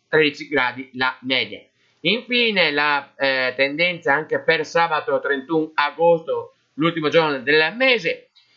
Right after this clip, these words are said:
Su pianure e coste prevalenza di sereno poco nuvoloso, sui monti bel tempo da mattino, nella,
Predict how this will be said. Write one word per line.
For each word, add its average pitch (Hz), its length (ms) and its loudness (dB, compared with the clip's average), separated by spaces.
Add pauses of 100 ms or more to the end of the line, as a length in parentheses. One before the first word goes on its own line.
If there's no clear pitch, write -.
(180)
Su - 100 -20
pianure 190 280 4
e 180 80 0
coste 180 340 4
prevalenza 165 380 2
di 156 100 0
sereno 156 460 4
poco 160 340 4
nuvoloso, 202 340 2
sui 147 240 0
monti 147 540 4
bel 143 320 -2
tempo 160 680 0 (120)
da 139 200 0
mattino, 151 600 -2
nella, 135 320 0